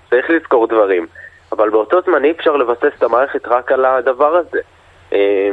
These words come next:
זה אפילו לא צריך להיות הדבר ה-, העיקרי. הרי כבר הטכנולוגיות של לבדוק מיומנויות בסטנדרט, אה, אה, רחב, זה כבר קיים.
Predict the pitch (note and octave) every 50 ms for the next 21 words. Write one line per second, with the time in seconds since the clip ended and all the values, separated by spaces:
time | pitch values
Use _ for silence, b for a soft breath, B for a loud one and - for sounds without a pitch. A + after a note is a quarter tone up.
0 | F#2+ F#2 A2 G#2+ - D3 D3 D3 D3+ D3 - D#3 D3+ - D3+ C#3+ - C3+ A#2+ A#2+
1 | A#2+ C3 C3 C3+ C3+ B2+ B2+ G#2+ - G#2+ A#2+ A#2+ - - A#2 A#2+ C#3+ C#3+ A2+ F2+
2 | - - G2 G2+ F#2 F2 F#2+ B B B B B B B B B - - G#2+ G#2
3 | F#2+ F#2 G2 - - - F2+ F#2 - - G#2 - - G#2 F#2 F#2 G#2+ A#2 C3 D3
4 | D#3+ D#3 - - - F#2+ F#2 F2+ - - _ - G2+ G#2+ G2+ A2 A#2 A#2 B2 B2
5 | D#3 C#3 A#2+ G#2+ G2 F#2+ F2+ F2+ F#2 F#2 F#2 G2 A#2 C#3 - - - G2 F2+ F#2+
6 | F#2+ F#2+ - - - G2+ F2 F2 F2+ G#2 G#2 G#2 A2 - - - G#2 G2 F#2+ F#2
7 | F2+ F2+ - B B B B B B _ - G2 G2 F#2+ F#2 E2+ F#2 F2+ - -
8 | C3+ C#3 C#3+ B2+ G#2 - _ - G2+ G2+ G2+ - - G#2 G2 F#2+ - G#2 F#2+ G#2+
9 | C3 B2+ G2+